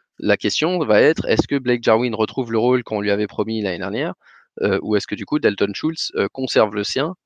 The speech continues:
euh, ou est-ce qu'il partage ? Et est-ce que du coup, dans cette situation de tight end, il y a un mec intéressant en fantasy ? Moi, j'aime bien l'upside de Jarwin,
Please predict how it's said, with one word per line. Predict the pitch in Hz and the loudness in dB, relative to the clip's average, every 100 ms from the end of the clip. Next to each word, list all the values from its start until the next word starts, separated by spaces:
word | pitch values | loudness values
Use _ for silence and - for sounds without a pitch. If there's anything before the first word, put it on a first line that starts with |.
| _ _ _ - | _ _ _ 0
euh, | 101 90 | 2 4
ou | 104 | 2
est-ce | 101 | 0
qu'il | - | -2
partage ? | - - 104 117 - - - | -2 4 4 4 -2 -6 -4
Et | 95 95 87 | 2 2 2
est-ce | 98 - | 0 0
que | 104 | -2
du | 95 | -8
coup, | - | -6
dans | 120 95 | -2 -2
cette | - | -4
situation | - - 98 - | -8 -6 -4 -4
de | 101 | -2
tight | 90 95 | -2 0
end, | 110 | 2
il | |
y | 104 | 2
a | |
un | 87 | 0
mec | 101 - | 0 -2
intéressant | 101 90 104 92 | -2 -2 0 0
en | |
fantasy ? | 98 - - - - _ - - _ _ _ _ _ _ - | -2 -8 -12 -16 -20 _ -20 -20 _ _ _ _ _ _ 2
Moi, | 123 | 4
j'aime | 127 120 | 4 4
bien | 127 | 4
l'upside | 110 - 104 | 4 4 2
de | 104 | 2
Jarwin, | 101 92 - | 2 0 -4